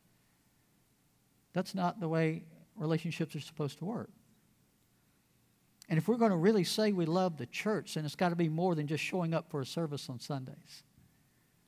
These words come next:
It's gotta be that we start getting connected and involved and having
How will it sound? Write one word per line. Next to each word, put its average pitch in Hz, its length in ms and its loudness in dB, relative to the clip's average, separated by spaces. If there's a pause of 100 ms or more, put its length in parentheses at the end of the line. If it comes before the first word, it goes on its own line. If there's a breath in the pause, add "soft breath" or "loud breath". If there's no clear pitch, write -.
(500)
It's 170 140 2
gotta 214 200 6
be 202 120 8
that 175 140 4
we 190 120 6
start 185 480 2
getting 180 320 6
connected 170 600 0
and 151 120 0
involved 147 640 0
and 147 100 -4
having 156 440 0